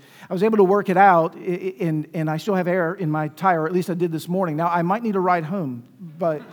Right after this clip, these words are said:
so don't go anywhere after the service. I, I might need you. Um, I,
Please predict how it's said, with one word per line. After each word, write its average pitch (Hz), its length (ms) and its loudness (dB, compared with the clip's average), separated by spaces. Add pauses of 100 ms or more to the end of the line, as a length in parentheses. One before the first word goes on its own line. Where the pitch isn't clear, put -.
(360)
so 170 240 -6
don't 156 220 -2
go 226 240 4
anywhere 190 500 2
after 170 220 -4
the 165 100 -4
service. 170 400 -2
I, 165 200 -2
I 170 120 -4
might 175 220 -2
need 185 180 -2
you. 143 160 -8 (420)
Um, 160 380 -2 (340)
I, 190 60 -8